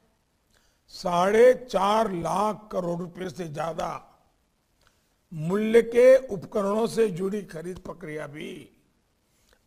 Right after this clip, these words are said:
अलग-अलग स्टेज में है। बहुत जल्द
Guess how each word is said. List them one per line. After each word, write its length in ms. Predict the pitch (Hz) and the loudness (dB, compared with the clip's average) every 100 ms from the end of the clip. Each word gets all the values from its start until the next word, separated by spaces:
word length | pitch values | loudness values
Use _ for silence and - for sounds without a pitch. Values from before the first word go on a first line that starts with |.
| - | -6
अलग-अलग 640 | 196 226 233 190 165 196 | 0 4 4 2 -2 -4
स्टेज 500 | - - 180 147 160 | -6 -12 -12 -10 -12
में 240 | 156 147 110 | -12 -16 -14
है। 300 | 135 131 - _ _ _ _ _ _ _ _ _ _ _ _ _ _ - | -16 -16 -20 _ _ _ _ _ _ _ _ _ _ _ _ _ _ -18
बहुत 800 | 175 240 202 285 277 226 196 123 | -4 0 2 4 4 2 -12 -6
जल्द 560 | 185 262 254 156 - | 2 2 2 -8 -18